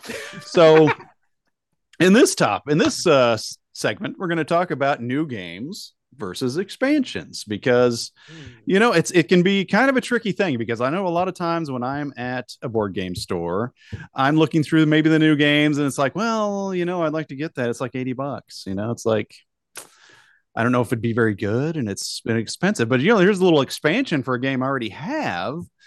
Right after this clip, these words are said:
Speaker 1: Maybe it'll kinda make it a new game, or maybe it'll, you know, it's only fifteen bucks, twenty bucks, what have you. It's like, "Uh, I'll throw that down. I'll try that." And so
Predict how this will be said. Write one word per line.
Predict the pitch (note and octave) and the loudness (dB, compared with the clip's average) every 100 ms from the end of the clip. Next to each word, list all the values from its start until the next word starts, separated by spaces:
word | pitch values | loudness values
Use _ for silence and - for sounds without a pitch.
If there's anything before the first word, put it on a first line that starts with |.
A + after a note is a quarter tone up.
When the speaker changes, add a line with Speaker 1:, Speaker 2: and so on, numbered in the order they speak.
| - - _ D#3 | -20 -20 _ 0
Speaker 1:
Maybe | C4 | 2
it'll | C4 G#3+ | 4 2
kinda | A#3 A3 | 2 2
make | G3+ G#3+ | 2 0
it | G#3 | 0
a | F#3+ | 0
new | F#3+ | -2
game, | D3+ D3+ C4 D#3+ | 0 -2 -2 -4
or | A2 | -2
maybe | B2 E3 | -4 -2
it'll, | E3+ E3 D#3 D3+ | -2 -2 -4 -6
you | F3 | -6
know, | D3+ D3+ | -6 -8
it's | - | -10
only | F#3+ F#3 F#3 | -10 -8 -8
fifteen | - F#3+ - G3 F#3+ F3+ | -6 -8 -4 -4 -2 0
bucks, | F#3 F#3+ - | 0 0 -6
twenty | F#3 F#3 | -6 -4
bucks, | F#3 F#3 F#3 | -4 -4 -4
what | E3+ | -2
have | F3 G#3+ | -2 0
you. | C3+ | -2
It's | - | -2
like, | C#3+ | -4
"Uh, | F3 F3+ G3+ | -4 -6 -8
I'll | F#3 | -8
throw | F3+ C#3 | -4 -2
that | A2+ G2 | -2 -4
down. | G2 D3 | -8 -8
I'll | E3+ D#3+ | -8 -8
try | B2 G#2 | -6 -4
that." | A#2 E3+ _ - - - - | -4 -6 _ -20 -20 -18 -4
And | F3 | -2
so | E3 F#3 F#3 F3 D#3+ | 0 2 4 2 0